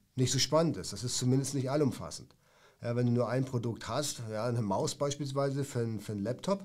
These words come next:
dann ist das für, für Google, um deinen Shop ganz oben zu ranken, ja eher nachgelagert. Das heißt, das, was du machen kannst und das, was sehr viele da draußen machen, ist, ähm,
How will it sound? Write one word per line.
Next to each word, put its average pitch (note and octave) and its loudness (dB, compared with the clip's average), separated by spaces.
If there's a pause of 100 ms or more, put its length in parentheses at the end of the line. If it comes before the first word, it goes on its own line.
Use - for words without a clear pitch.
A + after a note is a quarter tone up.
(580)
dann B2+ 4
ist D3+ 0
das D3 4
für, C3+ 2 (100)
für B2 -2
Google, D#3+ 4
um C3+ 2
deinen A#2+ 0
Shop D#3+ 2
ganz C#3 0
oben D3 0
zu B2+ -2
ranken, C3+ 2
ja C3 0
eher A2 -6 (680)
nachgelagert. D#2+ -8 (380)
Das A#2+ -2
heißt, C3+ 2
das, A#2+ -4
was B2 -4
du - -6
machen G2 -4
kannst D#3+ 0
und A2+ -6
das, G#2+ -8
was G2 -8
sehr G#2 -4
viele F#3+ -2
da B2 2
draußen G#2 -2
machen, A#2 -2 (460)
ist, C#3 0
ähm, A#2 0